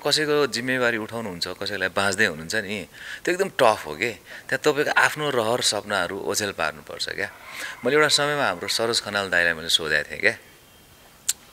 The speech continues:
"दाइ, अ, तपाईँ हाम्रो राजेश हमाल दाइको लेभलको व्यक्तित्व, त्यतिखेर कामको अभाव भएर त पक्कै पनि तपाईँ अमेरिका गएको होइन, होइन? काम मारामार हुँदाखेरि यहीँ नै दुई चार पैसा राम्रै कमाइ गर-, गर्नुभएको थियो।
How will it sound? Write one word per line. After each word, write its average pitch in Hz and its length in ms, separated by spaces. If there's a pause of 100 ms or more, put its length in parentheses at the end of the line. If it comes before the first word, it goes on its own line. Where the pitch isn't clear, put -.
"दाइ, 101 220
अ, 101 1400
तपाईँ 117 180
हाम्रो 95 180
राजेश 104 340
हमाल 87 240
दाइको 90 360 (800)
लेभलको 101 640 (160)
व्यक्तित्व, 73 640 (500)
त्यतिखेर 85 480
कामको 87 760
अभाव 95 480
भएर 78 120
त 76 80
पक्कै 82 280
पनि 92 80
तपाईँ 87 180
अमेरिका 76 300
गएको 71 280
होइन, 73 240 (680)
होइन? 82 160
काम 87 300
मारामार 92 520
हुँदाखेरि 82 360
यहीँ 82 240
नै 107 100
दुई 90 140
चार 85 160
पैसा 80 180
राम्रै 80 300
कमाइ 85 260
गर-, 71 320
गर्नुभएको 76 400
थियो। 78 100